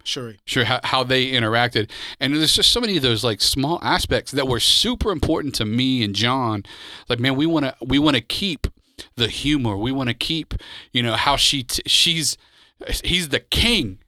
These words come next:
Speaker 2: And she's still, like, teasing her brother. Like, just, just all those little things were so
Speaker 1: Yes.
Speaker 2: important to us.
Speaker 1: And, and not just the king, the richest superhero in comics.
Speaker 2: Right,
Speaker 1: Like,
Speaker 2: right, right, right, right.
Speaker 1: T'Challa's net worth is estimated at ninety trillion dollars.
Speaker 2: Yeah, insane.
Speaker 1: And so when you think about that, you're thinking about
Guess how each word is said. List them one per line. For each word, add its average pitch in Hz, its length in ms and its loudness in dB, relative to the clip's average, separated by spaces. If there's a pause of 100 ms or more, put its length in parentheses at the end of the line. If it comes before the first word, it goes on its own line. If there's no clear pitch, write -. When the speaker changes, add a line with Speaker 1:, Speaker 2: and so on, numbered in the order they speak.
(220)
Speaker 2:
And 131 100 0
she's 143 180 2
still, 175 280 -2
like, 131 200 0
teasing 139 320 0
her 120 120 2
brother. 120 400 2
Like, 117 300 -2
just, - 340 0
just - 340 -4
all 156 180 2
those 113 240 0
little 120 220 0
things 113 320 0
were 104 120 0
so 127 260 0
Speaker 1:
Yes. 104 80 0
Speaker 2:
important 117 380 -2
to 101 160 2
us. 92 220 -4
Speaker 1:
And, 170 220 -2
and 170 320 -2
not 185 180 2
just 151 160 -4
the 139 80 -6
king, 151 260 -2
the 123 100 -8
richest 143 500 -2
superhero 131 380 -4
in 117 80 -12
comics. - 560 -8 (260)
Speaker 2:
Right, 123 220 4
Speaker 1:
Like, - 100 2
Speaker 2:
right, 113 60 4
right, 110 180 2
right, 104 160 2
right. 98 180 -2
Speaker 1:
T'Challa's 151 520 0
net 139 240 -2
worth 143 280 -4
is 117 100 -6
estimated 123 480 -6
at 117 100 -10
ninety 123 300 -8
trillion 117 380 -10
dollars. - 480 -14 (180)
Speaker 2:
Yeah, 104 200 -4 (200)
insane. 110 460 -8 (640)
Speaker 1:
And 143 120 -6
so 180 80 -2
when 165 140 -2
you 160 80 -4
think 220 180 -2
about 156 220 0
that, 147 160 -2
you're 147 100 0
thinking 160 300 -4
about 139 340 -4